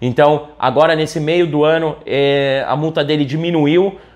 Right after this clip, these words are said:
muito, muito, acho que beirou aí, chegou, chegou a cair acho que dez, quinze milhões de reais, porque, pra facilitar a saída dele.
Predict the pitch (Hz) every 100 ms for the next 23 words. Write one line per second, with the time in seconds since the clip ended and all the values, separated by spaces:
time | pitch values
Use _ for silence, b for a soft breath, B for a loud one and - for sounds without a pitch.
0 | B _ 123 156 170 190 185 139 135 165
1 | 170 147 127 131 - - 117 113 123 147
2 | 151 147 135 127 - 139 - 156 143 143
3 | 147 143 139 - 123 127 156 160 - 147
4 | 135 131 123 135 147 127 120 117 151 165
5 | - B B B B _ 151 143 147 147
6 | 170 165 156 180 175 165 151 - - 110
7 | - 117 120 113 107 113 143 160